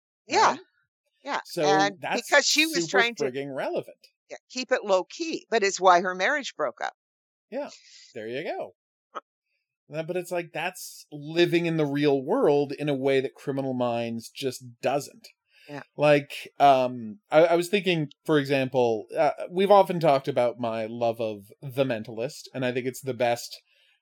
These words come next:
Speaker 2: probably pure cop show of this millennium so far. Like, it's one of the best detective shows there's ever been. Like,
Speaker 1: Mm-hmm.
Speaker 2: but if you're talking about, like, standard, just police procedural, you don't get a lot better than The Mentalist.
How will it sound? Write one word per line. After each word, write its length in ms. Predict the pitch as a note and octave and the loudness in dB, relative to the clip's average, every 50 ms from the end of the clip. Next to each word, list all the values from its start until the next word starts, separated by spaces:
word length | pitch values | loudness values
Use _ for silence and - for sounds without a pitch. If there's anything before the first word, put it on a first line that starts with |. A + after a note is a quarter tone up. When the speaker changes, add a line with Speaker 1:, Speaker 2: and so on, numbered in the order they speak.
| _ _ | _ _
Speaker 2:
probably 680 | _ - - E3+ D3+ C#3 D3 D3 D3+ C#3+ C#3 C#3+ C3 B2 _ | _ -2 6 6 8 8 8 6 4 2 2 -2 -4 -4 _
pure 380 | - - C#3 C#3 C3+ B2+ A#2+ | -12 -8 -2 0 0 0 0
cop 320 | A#2+ - C3+ A#2 A2+ A#2 - | -4 -4 -2 -2 -2 -2 -4
show 340 | - - C3 B2 A#2+ A#2+ B2 | -6 -4 -2 -2 0 -2 -4
of 140 | A#2 A#2 | -4 -6
this 240 | A#2 B2+ A#2 - - | -8 -8 -8 -8 -8
millennium 460 | B2 A2 G#2 G#2+ G#2+ A#2 A#2+ B2+ C#3 | -12 -10 -10 -8 -8 -8 -8 -8 -8
so 180 | C#3+ - C#3+ C#3+ | -4 -2 -2 -2
far. 400 | C#3+ - D3 C#3+ D3+ F#3 A3+ A3+ _ _ _ _ _ _ _ _ _ _ _ - | 0 0 0 0 0 -2 -4 -8 _ _ _ _ _ _ _ _ _ _ _ -10
Like, 140 | A#2+ A#2+ | -8 -6
it's 180 | B2 A#2+ A#2 - | -6 -6 -8 -8
one 280 | C#3 C3 C3 C3+ C3+ C3+ | -10 -4 -4 -2 -2 0
of 80 | B2+ | 0
the 100 | B2+ A#2+ | -2 0
best 240 | A#2 A#2 A#2+ - - | 0 0 -2 -2 -6
detective 480 | B2 A#2+ - A#2 A2 - - C3+ A#2 - | -12 -6 -4 -4 -6 -4 -6 -8 -8 -6
shows 640 | - B2+ A#2 A#2 A#2 A2+ A2+ A2 G#2+ G#2+ - - _ _ _ _ _ _ - - | -6 -4 -4 -2 -2 -2 -2 -4 -8 -12 -14 -18 _ _ _ _ _ _ -4 -2
there's 160 | C3+ C3+ C3 | -2 0 0
ever 220 | C3 B2 B2+ A#2 | -2 -2 -2 -6
been. 520 | F2 E2 G#2+ G2+ G#2 A2+ C#3 F3 A3 A3+ _ _ _ _ _ _ _ - | -8 -10 -12 -12 -10 -10 -8 -8 -8 -10 _ _ _ _ _ _ _ -10
Like, 100 | D#3+ C#3+ | -6 -4
Speaker 1:
Mm-hmm. 80 | D3+ | -2
Speaker 2:
but 80 | D3+ D3 | -2 -2
if 40 | C#3+ C#3+ | -2 0
you're 40 | C#3 | 2
talking 200 | D3 C#3+ D3 D3 | 2 2 2 2
about, 140 | C#3+ C3+ C3 | 0 0 0
like, 140 | C3 B2 - | 0 -4 -4
standard, 440 | - - C#3 C3+ C3+ C3+ C#3+ C#3 B2+ | -4 -2 0 0 0 0 -2 -4 -4
just 220 | C3 B2 - _ | -8 -10 -10 _
police 280 | - B2+ B2+ B2+ A#2+ - - | -8 -6 -4 -4 -6 -6 -10
procedural, 640 | A#2+ - - A#2+ A#2 B2+ C3+ C#3 D3 D3+ D#3+ D3 C3+ | -12 -10 -8 -8 -8 -6 -2 0 0 0 0 0 -4
you 140 | C3+ B2+ | -8 -8
don't 260 | A2+ C3 A#2 B2 A#2+ - | -4 -4 -4 -4 -4 -6
get 140 | B2+ A#2+ | -4 -4
a 40 | B2 | -2
lot 220 | A#2 A2+ A2+ - - | 0 -2 -2 -2 -2
better 220 | A#2 A2+ A#2 A2 | -4 -4 -4 -6
than 140 | A2+ A2+ A2 | -8 -8 -10
The 60 | G#2 | -6
Mentalist. 600 | A2 C#3+ A3 B3 - A2 D#2+ D#2+ - - - | -4 -4 -4 -4 -6 -10 -12 -12 -20 -20 -20